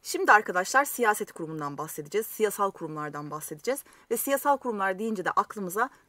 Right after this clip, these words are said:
güç ve otoriteyi kullanan bir takım yapılar gelecek. Siyasetin tanımıyla başlayalım.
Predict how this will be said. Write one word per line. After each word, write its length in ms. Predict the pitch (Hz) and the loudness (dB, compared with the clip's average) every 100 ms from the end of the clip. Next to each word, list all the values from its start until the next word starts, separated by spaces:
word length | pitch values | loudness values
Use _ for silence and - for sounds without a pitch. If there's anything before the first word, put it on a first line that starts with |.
| - | -8
güç 280 | 262 - 233 | -6 -2 2
ve 100 | 233 | 2
otoriteyi 500 | 190 - 202 226 214 | 2 -2 -2 -2 -4
kullanan 440 | 202 190 214 220 | -4 0 -2 0
bir 80 | 226 | -4
takım 300 | - - 214 | -4 -6 -2
yapılar 340 | 175 - 151 | -2 0 -2
gelecek. 520 | 147 143 147 - - - _ _ _ _ _ - | -2 -6 -10 -16 -18 -20 _ _ _ _ _ -6
Siyasetin 580 | - 349 320 311 302 285 | 6 12 12 10 0 -2
tanımıyla 460 | 285 240 202 240 | -2 -2 2 4
başlayalım. 520 | 196 - - 147 139 | 4 2 0 -2 -2